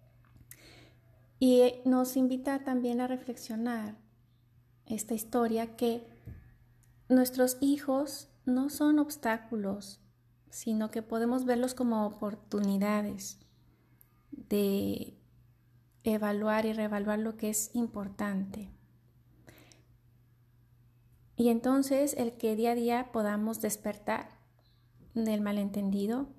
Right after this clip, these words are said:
de que una vida en paz es una vida pasiva, que no tiene problemas y desafíos y por lo tanto, este, los hijos son obstáculos, despertar de eso hacia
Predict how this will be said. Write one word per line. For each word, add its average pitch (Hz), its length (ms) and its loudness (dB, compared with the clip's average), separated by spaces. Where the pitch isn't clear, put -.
de 208 520 -4
que 208 140 0
una 214 280 2
vida 208 680 -2
en 208 340 -2
paz 196 260 0
es 220 140 -2
una 202 180 -2
vida 202 280 -4
pasiva, 190 500 -4
que 214 120 -2
no 208 140 0
tiene 214 240 -2
problemas 202 720 -2
y 196 320 0
desafíos 202 640 0
y 202 60 -4
por 196 160 -2
lo 190 140 0
tanto, 196 520 -2
este, 190 560 -2
los 185 260 -2
hijos 196 500 -2
son 196 640 2
obstáculos, 208 800 -2
despertar 240 600 0
de 269 140 4
eso 269 200 -2
hacia 226 560 0